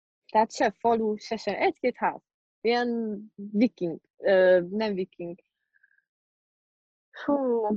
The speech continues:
ilyen bungaló, vagy valamilyen nomád életmódot folytatni.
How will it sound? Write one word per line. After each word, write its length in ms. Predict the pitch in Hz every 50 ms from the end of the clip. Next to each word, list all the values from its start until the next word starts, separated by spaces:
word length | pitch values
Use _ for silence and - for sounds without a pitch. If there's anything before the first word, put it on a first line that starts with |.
| - -
ilyen 280 | - 233 240 226 214 226
bungaló, 840 | 240 294 330 320 294 226 208 202 190 196 190 190 185 180 165 - - _ _
vagy 200 | 202 208 208 214
valamilyen 380 | 254 254 226 208 196 196 220
nomád 360 | 254 302 302 269 254 254 262
életmódot 560 | 254 254 220 214 220 220 240 233 220 226 220 -
folytatni. 440 | _ 226 202 202 - 156 - 156